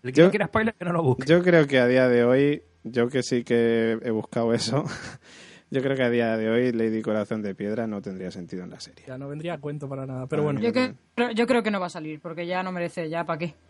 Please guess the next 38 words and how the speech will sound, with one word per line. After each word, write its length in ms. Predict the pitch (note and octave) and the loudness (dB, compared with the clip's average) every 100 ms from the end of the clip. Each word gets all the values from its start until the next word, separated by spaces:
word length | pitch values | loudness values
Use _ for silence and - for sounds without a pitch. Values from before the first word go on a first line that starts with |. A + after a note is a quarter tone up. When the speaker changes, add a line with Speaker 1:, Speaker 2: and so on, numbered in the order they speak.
| _ | _
Speaker 2:
Yo 120 | B2 | -6
también 380 | A#2 A2+ G2+ F#2+ | -4 -4 -6 -8
creo 200 | F2+ G#2 | -8 -6
que 80 | G2 | -6
no 60 | F#2+ | -6
va 60 | A2+ | -4
a 0 | |
Speaker 3:
<laughs> 40 | |
Speaker 2:
salir. 260 | F3 F#3+ F#3 | 0 -2 0
Speaker 3:
¿Pa' 140 | G3 | 2
qué? 140 | F#3+ - - | 2 0 -2
¿Pa' 120 | F3 | -2
qué 80 | A3 | 0
vas 100 | C4+ | -2
a 40 | |
Speaker 2:
¿Pa' 80 | G3 | -4
Speaker 3:
salir, 220 | D#3+ D#3 | -2 -2
Speaker 2:
qué? 40 | D#3+ | -4
Speaker 3:
niño? 140 | F3+ | -4
Speaker 2:
¿Pa' 140 | C#3+ G#2 | -6 -6
qué 80 | A2 | -6
va 80 | |
a 40 | G2+ | -8
salir? 280 | - G2 A3 | -10 -10 0
Speaker 4:
No, 240 | G#3+ B3+ | 4 4
pero 220 | B3+ A3 | 4 2
ya 400 | G3 G#3 A3 A3+ | 2 2 2 0
con 160 | G#3+ G3+ | -2 -6
todo 120 | G#3+ | -2
lo 60 | G#3+ | -2
que 60 | |
ha 80 | A#3 | 0
pasado, 300 | A3 G#3+ A3 | -2 -2 -2
yo 120 | G#3 | -4
creo 200 | G3+ G#3 | -6 -6
que 100 | G3+ | -4
ya 120 | G#3 G#3 | -4 -2
no. 360 | G3+ F3+ D#3+ | -2 -6 -10